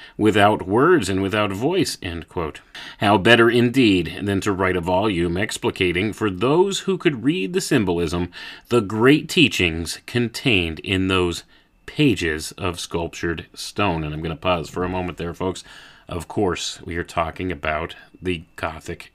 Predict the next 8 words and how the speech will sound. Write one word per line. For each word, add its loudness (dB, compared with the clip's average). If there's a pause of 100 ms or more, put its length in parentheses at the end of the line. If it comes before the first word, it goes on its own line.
cathedrals, -2 (280)
and -2
particularly -2 (120)
the -4
Notre -4
Dame 2 (260)
Cathedral -8 (800)
here. -6